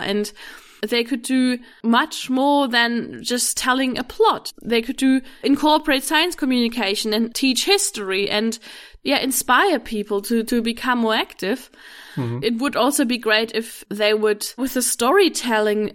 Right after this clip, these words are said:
Speaker 1: actually be authentic and, like, don't reset the society, just show them, quote again, "the hard grind of organizing, resisting, and winning social and environmental justice," end quote. <laughs>
Speaker 2: Hmm.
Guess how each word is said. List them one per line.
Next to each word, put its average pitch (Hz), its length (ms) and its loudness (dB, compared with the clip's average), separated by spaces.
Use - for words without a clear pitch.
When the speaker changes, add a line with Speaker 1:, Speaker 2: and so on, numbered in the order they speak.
Speaker 1:
actually 269 640 2
be 254 200 0
authentic 254 840 0
and, 226 100 2
like, 214 420 -2
don't 285 280 0
reset 285 420 0
the 240 100 -4
society, 240 960 0
just 240 380 -2
show 233 220 0
them, 233 400 0
quote 220 320 2
again, 220 440 -2
"the 220 140 -2
hard 247 400 2
grind 220 380 2
of - 140 -12
organizing, 247 680 2
resisting, 226 640 2
and 214 160 -4
winning 233 340 2
social 226 460 0
and - 180 -2
environmental 190 760 -2
justice," - 600 -6
end 170 220 -10
quote. - 440 0
<laughs> - 260 -20
Speaker 2:
Hmm. 139 300 0